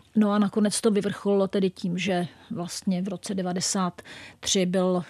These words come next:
schválen první interferon beta jako biologická léčba. A pak už se to rozjelo, že se najednou zjistilo, že tu chorobu jde léčit. Ale nejdřív to bylo o tom, že se jako snížil počet těch akutních příhod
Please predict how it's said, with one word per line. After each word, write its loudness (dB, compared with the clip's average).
schválen 0
první 2
interferon 2
beta -2
jako 0
biologická 0
léčba. 0
A 0
pak -6
už 2
se 6
to 4
rozjelo, 4
že 2
se -2
najednou 6
zjistilo, 2
že 2
tu -2
chorobu 4
jde 6
léčit. 0
Ale 2
nejdřív 4
to 6
bylo 8
o -2
tom, 4
že 2
se 2
jako -2
snížil 10
počet 2
těch 0
akutních 4
příhod 0